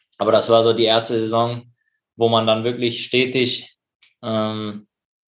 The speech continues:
oben mit dabei war. Und, ähm,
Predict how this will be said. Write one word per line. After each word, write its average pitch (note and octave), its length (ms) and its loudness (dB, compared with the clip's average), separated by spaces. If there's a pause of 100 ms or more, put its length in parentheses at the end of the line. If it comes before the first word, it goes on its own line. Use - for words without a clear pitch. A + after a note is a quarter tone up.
oben B2+ 280 0
mit C3 180 0
dabei A#2+ 400 6
war. B2 320 0 (1000)
Und, G#2 800 -6
ähm, G2 580 -10